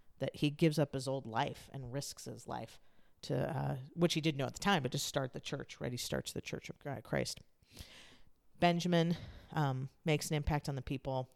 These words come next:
and on and on and on. So there, there's this something that happens when they personally ask. So let's read this first paragraph in, uh, Mosiah twenty-six, and let's see what is happening and see if you can't see this story.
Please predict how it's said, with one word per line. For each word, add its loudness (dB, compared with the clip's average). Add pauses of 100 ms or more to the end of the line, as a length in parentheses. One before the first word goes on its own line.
(140)
and 2
on -2
and -4
on -2
and -6
on. -4
So 0 (320)
there, 12
there's 8
this 2
something 4
that -2
happens -6 (300)
when 2
they 4
personally -4
ask. -6 (300)
So 0
let's 2
read 6 (280)
this 2
first 0
paragraph 4 (300)
in, 4
uh, 4
Mosiah 0
twenty-six, -2 (300)
and 2
let's 2
see 2
what 4 (380)
is -2
happening -4
and -8
see -2
if -4
you -6
can't -6
see -4
this -4
story. -6